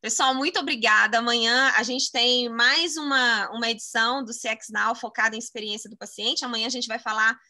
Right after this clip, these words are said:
de experiência do paciente em maternidade.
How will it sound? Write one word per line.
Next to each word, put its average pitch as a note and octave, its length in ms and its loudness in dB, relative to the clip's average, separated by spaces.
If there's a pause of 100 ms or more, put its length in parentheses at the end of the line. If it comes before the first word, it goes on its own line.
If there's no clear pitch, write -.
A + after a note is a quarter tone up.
(140)
de A3 80 -8
experiência A3 960 -2 (180)
do A#3 160 -10
paciente A#3+ 640 -2 (220)
em E4+ 160 -6
maternidade. B3 920 -2